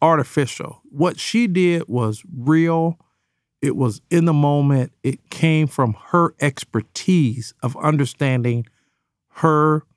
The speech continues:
profession, right? And it came from a compassionate, caring individual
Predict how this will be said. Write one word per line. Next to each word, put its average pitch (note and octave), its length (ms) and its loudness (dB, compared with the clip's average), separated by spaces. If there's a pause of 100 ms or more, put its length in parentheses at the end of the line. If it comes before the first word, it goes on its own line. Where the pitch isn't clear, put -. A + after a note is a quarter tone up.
(180)
profession, - 720 -4 (240)
right? D3+ 360 -2 (420)
And D3+ 460 2
it D3 220 -2
came G3 320 2
from D#3+ 440 0
a B2 160 -2 (120)
compassionate, E3+ 1080 -2
caring D#3 480 0
individual C3 840 0